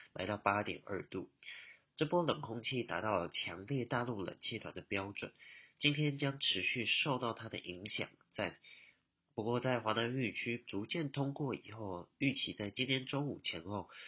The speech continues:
大陆上的干冷空气将逐渐的移入，各地天气趋向稳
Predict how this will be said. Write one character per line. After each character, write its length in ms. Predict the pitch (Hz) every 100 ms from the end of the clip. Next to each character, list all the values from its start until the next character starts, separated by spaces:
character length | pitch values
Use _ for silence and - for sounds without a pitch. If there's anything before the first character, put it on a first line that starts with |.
| - -
大 140 | 170
陆 100 | 180
上 220 | 160 170
的 140 | 127 98
干 260 | - 120
冷 140 | 117 -
空 260 | - 90 92
气 240 | - 101
将 260 | - 90 92
逐 200 | - 85
渐 180 | 104 104
的 80 | 87
移 200 | 85 85
入， 260 | 101 104 - - - - -
各 140 | 131
地 80 | 123
天 260 | 117 110 110
气 240 | 131 110
趋 240 | - 147
向 280 | 147 151 101
稳 120 | 82